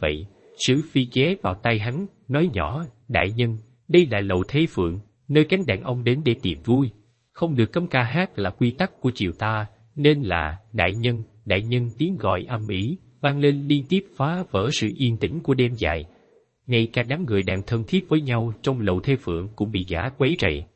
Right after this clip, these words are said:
Lũ lượt đẩy cửa sổ ra nhìn xuống phía dưới hóng chuyện. Một tên nha dịch vừa chạy như bay từ đằng xa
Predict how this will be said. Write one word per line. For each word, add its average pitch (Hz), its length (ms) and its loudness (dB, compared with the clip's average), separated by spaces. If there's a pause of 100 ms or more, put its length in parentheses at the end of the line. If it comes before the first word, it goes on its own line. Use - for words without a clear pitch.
(220)
Lũ 165 200 4
lượt 123 200 2
đẩy 131 280 2
cửa 131 140 0
sổ 143 340 0
ra 131 220 0
nhìn 110 260 0
xuống 147 260 -2
phía 185 240 0
dưới 185 180 0
hóng 185 200 -2
chuyện. 82 280 -2 (540)
Một 104 240 0
tên 123 200 2
nha 131 140 2
dịch 113 260 -2 (100)
vừa 101 180 4 (100)
chạy 87 240 0
như 151 220 2
bay 156 320 2
từ 107 140 0
đằng 98 220 -2
xa 151 360 -2